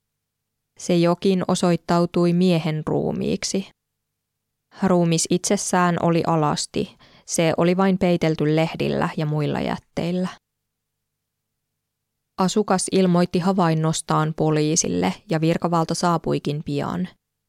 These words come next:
Päivän mittaan paikalle kerääntyi useampikin poliisipartio sekä pelastuslaitoksen vahingontorjuntayksikkö, ja alue eristettiin ulkopuolisilta.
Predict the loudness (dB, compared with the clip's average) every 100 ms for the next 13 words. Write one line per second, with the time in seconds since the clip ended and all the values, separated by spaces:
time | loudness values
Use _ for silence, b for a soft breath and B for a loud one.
0 | _ _ _ _ _ _ -4 0 0 0
1 | 2 0 _ 0 0 0 0 0 2 0
2 | 0 0 0 2 0 0 0 0 0 0
3 | 0 -2 -2 -4 -2 0 2 0 -2 -2
4 | -2 -4 -4 -2 -2 -4 -6 -6 -2 0
5 | 0 0 -2 -4 -2 0 0 -2 -4 -2
6 | 0 0 0 -2 -2 0 0 -2 -4 -4
7 | -4 -4 -6 -8 _ -4 -4 -6 B B
8 | -2 0 2 2 2 2 0 0 -2 -6
9 | -6 -4 -4 -2 -2 -2 -6 -4 -4 -4
10 | -4 -6 -6